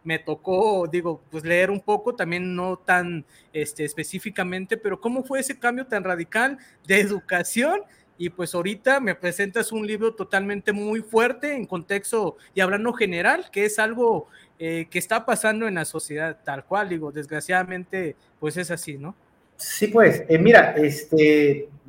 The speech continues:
Speaker 2: si bien es cierto, como te mencioné, eh, soy ingeniero de sistemas.
Speaker 1: Ajá.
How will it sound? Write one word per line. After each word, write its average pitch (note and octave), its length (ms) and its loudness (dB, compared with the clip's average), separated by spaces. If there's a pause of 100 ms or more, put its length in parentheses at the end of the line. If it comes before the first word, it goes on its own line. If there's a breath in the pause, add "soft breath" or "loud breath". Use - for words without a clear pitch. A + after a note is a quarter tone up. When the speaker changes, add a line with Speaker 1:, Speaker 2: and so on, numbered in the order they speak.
(100)
Speaker 2:
si - 380 -8
bien A3 140 2
es A#3 60 0
cierto, A3+ 220 4
como G3+ 200 2
te D#3+ 80 2
mencioné, D3+ 760 0 (200)
eh, B2+ 480 -2 (120)
soy E3 240 0
ingeniero D#3+ 380 0
de E3 80 4
sistemas. E3 720 0 (280)
Speaker 1:
Ajá. D3 400 -10